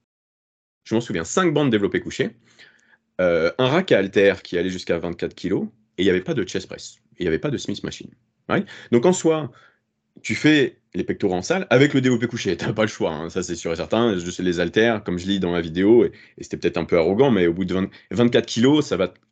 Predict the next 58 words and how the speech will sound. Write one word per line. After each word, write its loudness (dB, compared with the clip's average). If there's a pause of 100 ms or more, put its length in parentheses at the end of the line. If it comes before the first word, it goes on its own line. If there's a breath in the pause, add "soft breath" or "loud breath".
quand 2
même 2
assez -2
vite. -6
Si -12
t'as 0
un 0
peu 2
un 0
passé -6
sportif, -10
ça -4
va -2
quand -2
même -2
assez -4
vite, -4
et -2
tu -12
peux -12
plus 0
utiliser -2
vingt-quatre -4
kilos -2
pour -12
faire, 0 (300 loud breath)
pour 2
rester 2
dans 4
ta 0
fourchette -2
de 2
répétition -4
pratique -6
qui -12
se -8
situe -4
entre -4
cinq -4
et -2
trente, -6
on -6
va -4
dire, -2
même -4
si -14
trente, -4
euh, 0
sur -10
cet -8
exercice, -6
je -12
suis -14
pas -4
fan, -4
mais -2
bon, -2
bref. 0